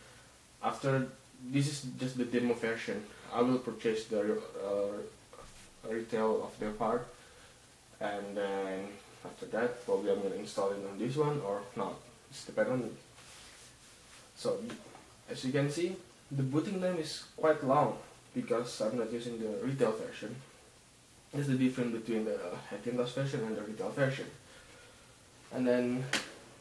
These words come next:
this is the touchscreen that I use.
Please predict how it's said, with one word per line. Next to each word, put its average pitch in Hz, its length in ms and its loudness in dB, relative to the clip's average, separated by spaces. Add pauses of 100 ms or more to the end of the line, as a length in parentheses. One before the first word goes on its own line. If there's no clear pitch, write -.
(1400)
this 143 200 0
is 208 220 -2 (260)
the 117 380 4 (340)
touchscreen 120 400 2
that 110 140 4
I 101 60 0
use. 104 460 -4